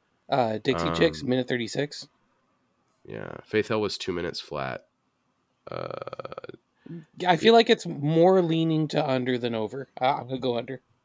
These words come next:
Speaker 2: His songs are kinda slow. I don't know. It's, it's tough. It's just very,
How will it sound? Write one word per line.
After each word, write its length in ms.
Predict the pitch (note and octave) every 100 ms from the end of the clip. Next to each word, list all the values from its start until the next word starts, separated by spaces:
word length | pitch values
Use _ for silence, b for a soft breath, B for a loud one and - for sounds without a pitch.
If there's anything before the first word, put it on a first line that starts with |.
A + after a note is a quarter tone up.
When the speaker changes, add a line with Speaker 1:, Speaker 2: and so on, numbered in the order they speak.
| _ _ _ _ _
Speaker 2:
His 180 | - D3
songs 360 | - C#3 D#3+ F3+
are 80 | D#3
kinda 300 | C#3 B2 A2
slow. 480 | - F#2 E2+ D2+ b b b -
I 60 | F3
don't 80 | E3+
know. 60 |
It's, 180 | D3+ C#3+
it's 240 | C3 C#3
tough. 240 | - B2+ -
It's 200 | A#2 -
just 180 | B2+ A#2+
very, 280 | A#2 A2